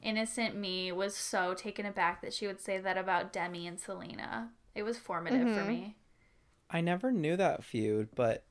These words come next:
Speaker 3: you know, that was during Miley's troubling years, I presume.
Speaker 1: Miley's still in her troubling years. <laughs>
Speaker 3: It's in and out. We support Miley.
Speaker 1: Mm-hmm.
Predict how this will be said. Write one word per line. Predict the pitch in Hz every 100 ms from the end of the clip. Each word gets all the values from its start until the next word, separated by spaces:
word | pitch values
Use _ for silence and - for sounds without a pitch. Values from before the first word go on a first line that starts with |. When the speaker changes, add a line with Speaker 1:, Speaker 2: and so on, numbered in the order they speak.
| -
Speaker 3:
you | 175
know, | 165 165 160
that | 180
was | 190 190 - -
during | 127 117 107
Miley's | 104 104 104
troubling | - 110 101 95 95 98
years, | 95 98 104 107
I | 101 101 113 - _ _ -
presume. | 107 107 98 95 104 117
Speaker 1:
Miley's | 233 240 233
still | - 190
in | 175
her |
troubling | 170 190 175 170 175
years. | 180 185 - - - - - -
<laughs> | 339 - 339 - 294 - - - _ - - _ _
Speaker 3:
It's | 98 98
in | - 104
and | 101
out. | 98 95 98 -
We | 170
support | 170 151 - 113
Miley. | - 104 104 107 120 - - 220
Speaker 1:
Mm-hmm. | 208 190 175 175 185